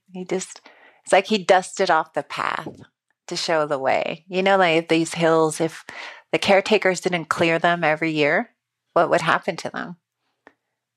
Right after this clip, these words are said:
They would, you'd lose your way, right? You can, every year they had to be cleared again, made new, post a little sign, "Here it is, stay on this lane," right?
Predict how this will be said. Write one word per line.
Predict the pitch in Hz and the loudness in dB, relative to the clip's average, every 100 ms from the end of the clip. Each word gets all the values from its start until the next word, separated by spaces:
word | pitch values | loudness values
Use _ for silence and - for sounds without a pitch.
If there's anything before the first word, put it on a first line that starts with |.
| - | -4
They | 165 | -2
would, | 160 165 151 - | 0 2 0 -2
you'd | 175 170 | -4 2
lose | 185 190 | 2 4
your | 185 | 2
way, | 160 262 196 | 4 2 2
right? | 147 147 185 | 2 2 0
You | 165 | -2
can, | - 170 | -2 0
every | - 185 202 | 2 2 2
year | 190 202 | 4 4
they | 180 170 | 4 2
had | 147 | 0
to | 170 | -4
be | 151 | -8
cleared | - - 170 165 | -6 -2 0 2
again, | 156 156 131 127 135 | 0 0 -2 -2 -6
made | 147 147 151 | -4 -4 -6
new, | 156 147 131 123 | -6 -4 -6 -6
post | - 131 | -4 -2
a | - | 0
little | 135 123 | 0 0
sign, | - 180 180 180 175 170 175 - - _ | 2 4 4 4 0 -2 -6 -16 -18 _
"Here | 131 131 | -2 2
it | 160 | 4
is, | 180 180 180 175 170 | 4 6 4 2 -4
stay | - 139 147 | 0 2 4
on | 156 160 | 2 0
this | 160 - | -4 0
lane," | 160 160 160 160 160 | 2 2 0 -2 -4
right? | 160 156 160 165 | -4 -2 -2 -4